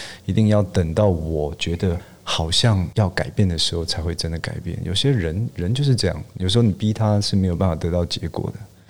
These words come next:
但有时候等他自己想通了，他可能就可以真的停下脚步去回想曾经有人跟你这样说过，那你是不是应该要这么做？或是你已经在这一种状态遇到了一些问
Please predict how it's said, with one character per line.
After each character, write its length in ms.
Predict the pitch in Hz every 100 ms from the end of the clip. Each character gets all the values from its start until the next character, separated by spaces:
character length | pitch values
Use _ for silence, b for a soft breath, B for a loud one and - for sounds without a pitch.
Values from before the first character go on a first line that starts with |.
| B
但 120 | - 104
有 80 |
时 120 | 82 98
候 60 |
等 200 | 98 87 82
他 140 | 95
自 160 | - 107
己 120 | 92
想 280 | - - - -
通 320 | - 101 101
了， 80 | - B B B B B
他 120 | - 104
可 120 | 90
能 160 | 82
就 120 | 80 95
可 160 | -
以 120 | 92
真 200 | 87 101
的 140 | 98 87 - -
停 260 | - 87 87
下 200 | 101 90
脚 200 | 80 80
步 240 | - 90
去 420 | 82 - 90 82 76
回 300 | - - 98
想 320 | 107 95 78 82
曾 220 | - 92
经 140 | 104
有 100 | 92
人 160 | 80 87
跟 120 | 92
你 100 | 87
这 120 | 76
样 120 | 87 82
说 240 | - 82
过， 260 | 78 85 -
那 160 | 92 90
你 180 | 78 76
是 200 | - 90
不 80 |
是 280 | 82 95 85 -
应 180 | - 90
该 160 | 87 82
要 120 | 78
这 140 | -
么 80 | 78 -
做？ 280 | - 78 - - B B B
或 140 | - 107
是 100 | 117
你 160 | 104
已 40 | 92
经 180 | 104
在 160 | 110 113
这 200 | 98 139
一 120 | 117
种 200 | 95 80 -
状 240 | 110 90
态 220 | 104 98 90
遇 120 | 110 101
到 180 | 104
了 100 | 92
一 80 | 92
些 220 | 92 95 90
问 180 | 107